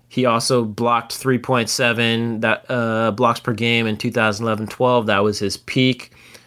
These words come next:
But then the year after, he fell to three point oh, then two point seven, and then he's been under two blocks per game every year since.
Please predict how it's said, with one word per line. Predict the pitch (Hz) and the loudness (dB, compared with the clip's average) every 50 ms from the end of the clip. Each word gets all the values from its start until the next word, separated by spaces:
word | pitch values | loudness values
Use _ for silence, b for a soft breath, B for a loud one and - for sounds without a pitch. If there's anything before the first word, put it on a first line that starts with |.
| B B B B | B B B B
But | 113 104 - | -6 -4 -2
then | 113 107 107 | 0 0 0
the | 104 104 | 0 0
year | 101 104 104 104 110 | 0 0 0 0 2
after, | 107 107 110 110 - 117 | 2 2 0 0 -2 -4
he | 110 110 104 | -4 -4 -4
fell | - - 113 107 104 | -2 0 0 0 2
to | 101 98 | 0 -2
three | - - 117 113 110 104 | -4 -4 -4 -4 -4 -4
point | - - 110 107 107 107 | -4 -4 -4 -2 0 0
oh, | 131 156 160 151 151 147 147 147 135 | 2 2 4 4 4 4 4 4 2
then | 110 113 110 107 107 107 104 | 2 2 0 2 2 0 -2
two | - - 127 117 | -2 0 -2 -2
point | - - 120 113 107 104 | 0 0 0 0 0 0
seven, | - - 131 127 131 127 135 135 131 | 0 2 4 4 4 4 2 2 2
and | 110 104 107 | 2 2 2
then | 107 110 104 | 0 -2 -2
he's | 110 104 101 95 | -2 -4 -4 -2
been | 95 117 113 107 | -2 -2 0 0
under | 107 104 104 107 107 107 107 107 104 - _ _ _ _ - | 0 0 0 2 2 4 4 2 0 -2 _ _ _ _ -6
two | - - 127 | 0 0 0
blocks | 104 117 113 104 101 - | 2 4 2 2 0 -2
per | - - 104 | -8 -8 -8
game | 101 98 113 120 123 117 113 | -4 0 2 2 2 2 0
every | 107 101 104 110 107 104 | -2 -2 -2 -2 -2 0
year | 104 101 101 | 0 -2 -2
since. | - - - 135 123 104 - - - | -2 0 0 2 2 2 0 -4 -6